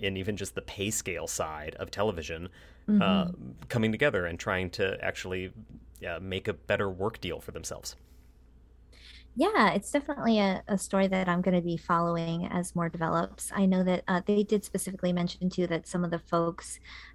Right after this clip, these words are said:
Speaker 2: um, who were, uh, interested in, in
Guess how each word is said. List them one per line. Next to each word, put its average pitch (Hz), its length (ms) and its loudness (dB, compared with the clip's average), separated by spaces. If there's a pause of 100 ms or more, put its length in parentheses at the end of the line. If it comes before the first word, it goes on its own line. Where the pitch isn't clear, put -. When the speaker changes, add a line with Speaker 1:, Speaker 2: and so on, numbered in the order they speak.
Speaker 2:
um, 180 500 4
who 202 140 0
were, 156 500 2
uh, 170 360 0 (420)
interested 196 640 2
in, 170 320 2
in 175 300 -2